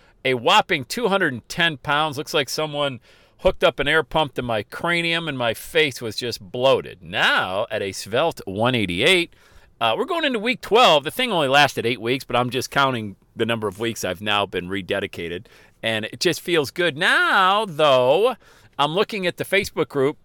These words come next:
that I'm still a member, and I'm just not as active as I was because I've been through the eight-week program. Doesn't matter, I can still go back through it. The point being,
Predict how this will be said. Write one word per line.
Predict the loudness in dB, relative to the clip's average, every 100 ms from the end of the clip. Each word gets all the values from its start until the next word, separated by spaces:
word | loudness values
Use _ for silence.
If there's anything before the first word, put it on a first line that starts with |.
| _
that | 0 2
I'm | 0
still | 0 2 2
a |
member, | 2 2 0
and | -2
I'm | -2
just | -4 -6
not | -4 -4
as | 0
active | 2 2 -2
as | -6 -4
I |
was | 0 2 2 0
because | -6 -6 -4 -2
I've | -4 -4
been | -6
through | -6 -6
the | -4
eight-week | -4 -4 -6
program. | -4 -4 -2 -6 0
Doesn't | 2 4
matter, | 6 4
I | 4
can | -2
still | -4 -4
go | -2
back | -4 -4
through | -6 -4
it. | -4 -8
The | -16
point | -6 -4 -4
being, | -2 0 -2 -4